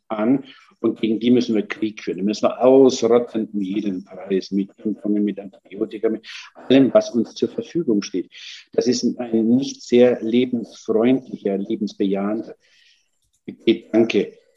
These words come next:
Ich habe auch auf diesem bestimmten Seminar einen Film mit anderen gesehen, der hieß Planet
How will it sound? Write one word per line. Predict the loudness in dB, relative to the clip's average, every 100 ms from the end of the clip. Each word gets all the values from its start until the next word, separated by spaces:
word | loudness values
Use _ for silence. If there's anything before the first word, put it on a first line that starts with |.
| _ _
Ich | -2 2
habe | 2 0 -4
auch | -2 -2 -10 -10
auf | -2 -2 -2
diesem | -2 0 0 0
bestimmten | -4 2 2 2 -2
Seminar | 0 4 4 4 2 0
einen | 0 -2 -2 -4
Film | 0 2
mit | 2
anderen | 0 -14 -8 -6 -6
gesehen, | -8 -8 -2 2 0 -2 -20 -20 _ _ _
der | -12 -12
hieß | -4 -4 -4 -6
Planet | -4 0 2 4 2